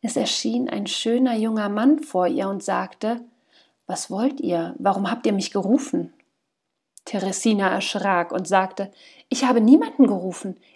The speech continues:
Wie seid ihr hierher gekommen?“ Da sagte er, der junge Mann: „Ich bin der Königssohn und in diesen Majorantopf verzaubert.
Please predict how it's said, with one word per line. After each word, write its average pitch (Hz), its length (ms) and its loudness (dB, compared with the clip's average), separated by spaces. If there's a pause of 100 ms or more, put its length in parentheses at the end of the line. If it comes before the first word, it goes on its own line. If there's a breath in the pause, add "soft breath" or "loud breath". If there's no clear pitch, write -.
Wie 254 100 6
seid 277 240 2
ihr 277 100 4
hierher 233 360 -2
gekommen?“ 180 560 -4 (2250)
Da 185 140 -2
sagte 196 360 2
er, 196 220 2
der 190 160 0
junge 190 260 -2
Mann: 190 340 -4 (1700)
„Ich - 140 -14
bin 190 180 4
der 175 140 0
Königssohn 233 840 0 (340 soft breath)
und 202 220 -6
in 196 300 -6
diesen 240 340 4
Majorantopf 202 840 -2
verzaubert. 202 920 -6